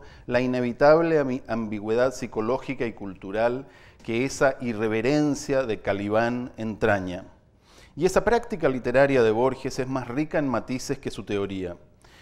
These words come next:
Entre los muchos relatos suyos que podrían demostrar fácilmente este acerto, ninguno quizá más brillante e irónicamente revelador que su cuento Pierre Menard,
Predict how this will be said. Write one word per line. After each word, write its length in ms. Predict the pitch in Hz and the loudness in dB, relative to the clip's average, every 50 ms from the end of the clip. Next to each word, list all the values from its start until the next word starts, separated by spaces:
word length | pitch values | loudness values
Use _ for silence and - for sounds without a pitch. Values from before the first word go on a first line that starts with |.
| - - | -16 -10
Entre 220 | - 135 127 151 151 | -8 -4 -2 0 0
los 140 | 156 147 | 0 0
muchos 420 | 151 165 202 240 240 - - 214 - | 0 0 0 -2 -2 -2 -4 -4 0
relatos 460 | 175 160 147 147 143 143 - 139 - | 0 2 4 4 4 4 0 -4 -8
suyos 440 | - - 143 139 123 107 104 98 - | -6 -2 -2 0 0 0 -2 -4 -6
que 120 | - 110 92 | -6 -8 -6
podrían 480 | 95 98 95 101 104 123 151 170 180 | -6 -4 -4 -2 -2 -2 -2 -2 -2
demostrar 540 | 170 160 143 127 - - - 131 131 120 - | -2 -4 -4 -4 -4 -4 0 0 0 0 0
fácilmente 800 | - - 143 143 - - 147 139 135 131 131 131 131 131 131 123 | 0 0 0 0 0 -2 -2 -2 -2 -2 -2 -4 -4 -4 -6 -8
este 180 | 117 - - 123 | -6 -6 -8 -8
acerto, 600 | - - - 131 127 135 - - - 139 135 - - - - - - - _ - | -6 -4 -4 -4 -4 -6 -8 -14 -16 -16 -16 -18 -20 -20 -20 -20 -20 -20 _ -4
ninguno 440 | 127 131 131 131 160 185 180 175 | -2 -2 0 0 0 2 2 0
quizá 360 | - 151 135 - - 156 143 143 | 0 -2 -6 0 4 4 6 6
más 220 | 139 143 147 143 | 4 2 2 0
brillante 760 | 143 135 131 123 135 139 135 127 127 117 - - 123 117 110 110 | -2 -4 -2 0 2 2 2 2 0 -2 -4 -4 -4 -4 -2 -2
e 60 | 107 | -2
irónicamente 840 | 104 107 104 120 127 139 139 135 135 120 120 120 123 120 107 127 | -2 0 0 0 0 0 0 0 0 0 0 0 -2 -2 -2 -2
revelador 840 | 110 104 107 104 98 95 92 95 95 104 110 117 117 117 120 117 - - - - - - _ _ | -2 0 -2 -2 -2 -2 -2 -2 0 0 2 2 2 0 -2 -6 -12 -18 -20 -20 -20 -20 _ _
que 100 | - 120 | -8 -6
su 200 | - 127 113 - | -6 -6 -6 -2
cuento 560 | 139 135 131 131 123 - 131 120 110 - - | 0 0 0 0 0 -2 -2 -4 -4 -4 -4
Pierre 320 | - 135 139 139 135 127 | 0 4 4 4 4 2
Menard, 580 | 131 120 110 113 117 117 120 120 117 113 117 120 | -2 -4 -2 -2 -2 0 0 0 -2 -4 -8 -14